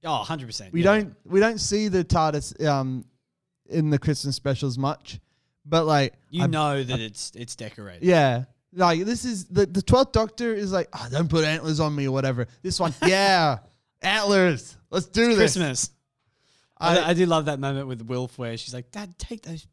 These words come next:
Speaker 1: bloody antlers off."
Speaker 2: Well,
Speaker 1: He's like,
Speaker 2: I,
Speaker 1: "I,
Speaker 2: I shan't.
Speaker 1: I shan't.
Speaker 2: It's
Speaker 1: It's Christmas."
Speaker 2: Christmas. <laughs> Oh, Wilf is also awesome.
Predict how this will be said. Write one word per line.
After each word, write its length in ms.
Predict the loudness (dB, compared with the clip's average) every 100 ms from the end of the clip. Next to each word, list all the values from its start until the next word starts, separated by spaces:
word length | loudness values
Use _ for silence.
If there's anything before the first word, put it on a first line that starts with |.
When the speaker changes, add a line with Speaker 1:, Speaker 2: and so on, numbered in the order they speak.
| _
Speaker 1:
bloody 300 | -20 -16 -12
antlers 380 | -12 -14 -14 -14
off." 280 | -16 -18 _ _ -4
Speaker 2:
Well, 340 | 0 4 4
Speaker 1:
He's 100 | 4
like, 100 | 2
Speaker 2:
I, 20 |
Speaker 1:
"I, 40 | 2
Speaker 2:
I 20 |
shan't. 220 | 4 6
Speaker 1:
I 40 | 6 6
shan't. 160 | 2
Speaker 2:
It's 80 | 0
Speaker 1:
It's 80 | 0
Christmas." 500 | 0 2 2 2 0
Speaker 2:
Christmas. 120 | -6 _ _ -20
<laughs> 300 | -16 -14 -6
Oh, 280 | 0 0 2
Wilf 180 | 0 0
is 140 | 0 4
also 320 | 4 4 0
awesome. 440 | 2 0 -2 -12